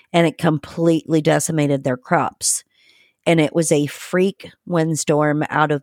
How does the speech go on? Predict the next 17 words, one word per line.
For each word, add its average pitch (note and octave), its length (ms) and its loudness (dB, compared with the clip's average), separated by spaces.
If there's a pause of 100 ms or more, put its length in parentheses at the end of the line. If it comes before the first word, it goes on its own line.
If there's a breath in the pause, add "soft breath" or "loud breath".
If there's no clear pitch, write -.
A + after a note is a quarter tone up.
the D3+ 100 -2
middle F#3 460 0
of E3+ 140 -4
nowhere C#3+ 720 0 (420 loud breath)
that E3 500 0
was F#3 200 0
planned E3+ 800 0
because E3 920 0
at D#3 220 -2
the D#3 60 -10
time D#3 640 -4 (380 soft breath)
it D#3 120 2
was D3 200 0
an D#3 100 -4
election E3 560 -2
year, G3 400 -4 (480 soft breath)
and D3+ 520 2